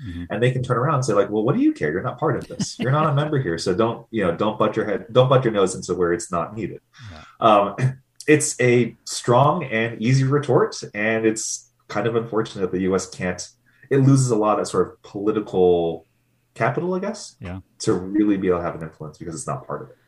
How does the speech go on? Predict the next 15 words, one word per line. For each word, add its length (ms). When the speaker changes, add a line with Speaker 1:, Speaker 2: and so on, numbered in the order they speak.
Speaker 1:
Uh, 140
Doctor 240
Kuo, 380
may-, 160
maybe 240
we 80
could 160
talk 240
a 40
little 200
bit. 160
You 100
just 180
mentioned 300
the, 160